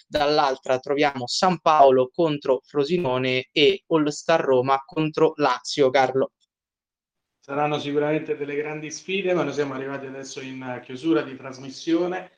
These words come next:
Speaker 2: Io ringrazio tutta la redazione di Cronista Sportivo, gli ospiti che sono intervenuti quest'oggi, ovvero Massimiliano Ferretti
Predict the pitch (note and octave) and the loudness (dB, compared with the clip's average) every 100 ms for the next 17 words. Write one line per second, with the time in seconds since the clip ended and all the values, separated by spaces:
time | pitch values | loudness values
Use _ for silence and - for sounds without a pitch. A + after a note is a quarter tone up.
0 | _ _ C#3 C#3+ C3 C3 C3 C#3 C3 D3 | _ _ 0 0 0 -4 -6 -8 -8 -6
1 | C#3+ C#3 C#3 C3+ C3+ - D3+ C#3+ C3+ C3+ | -4 -4 -2 -4 -6 -8 -6 -6 -10 -10
2 | C#3 C3+ C3 - C#3 - D#3+ B2+ B2 C3+ | -10 -10 -14 -14 -16 -10 -8 -6 -6 -6
3 | C3+ C#3+ C3+ C3+ - D3 C3+ C#3+ C3 C#3+ | -8 -10 -8 -8 -6 -6 -6 -6 -6 -6
4 | C#3+ C3+ C3+ - D#3+ B2+ B2 A#2+ C3 A#2+ | -6 -8 -10 -4 -2 -2 -4 -6 -6 -6
5 | A#2 A#2+ B2 C3 C3 B2 B2 D3 C#3+ - | -8 -12 -10 -8 -8 -10 -4 -2 -2 -6
6 | B2+ | -18